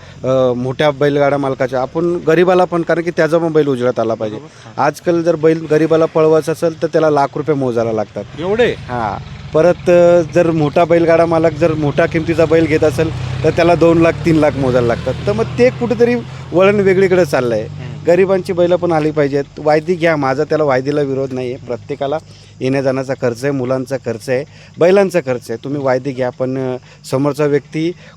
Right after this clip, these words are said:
Speaker 1: कुठल्या कष्टातून, कुठल्या ह्याच्यातून वरती आला ते जरा जाणून वायदी घेतली तर बरं पडेल.
Speaker 2: बरं. आता तुम्ही माझ्यावर आहे, काय काय मला थेट प्रश्न विचारायचे आहेत तुम्हाला. काय होतं मिलिंदजी, तुम्ही बिनजोड प-, प्रकारात खेळत असता तर ते बाईट देणं आणि एक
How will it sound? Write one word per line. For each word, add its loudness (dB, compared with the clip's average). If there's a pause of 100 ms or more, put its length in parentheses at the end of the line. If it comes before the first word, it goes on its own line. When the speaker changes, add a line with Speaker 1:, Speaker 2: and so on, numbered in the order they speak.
Speaker 1:
कुठल्या 0
कष्टातून, -2
कुठल्या -2
ह्याच्यातून 0
वरती -2
आला 0
ते -2
जरा 0
जाणून -2
वायदी -2
घेतली -10
तर 0 (580)
बरं 2
पडेल. -8 (140)
Speaker 2:
बरं. -16 (520)
आता -14
तुम्ही -12
माझ्यावर -4
आहे, -2
काय -6
काय -12
मला -8 (120)
थेट -4
प्रश्न -8
विचारायचे -4
आहेत -10
तुम्हाला. -6 (400)
काय 4
होतं 4
मिलिंदजी, -6 (520)
तुम्ही 0
बिनजोड 2 (140)
प-, 0
प्रकारात -2 (120)
खेळत -2
असता -6
तर -14
ते 2
बाईट 0
देणं 2
आणि 0
एक 0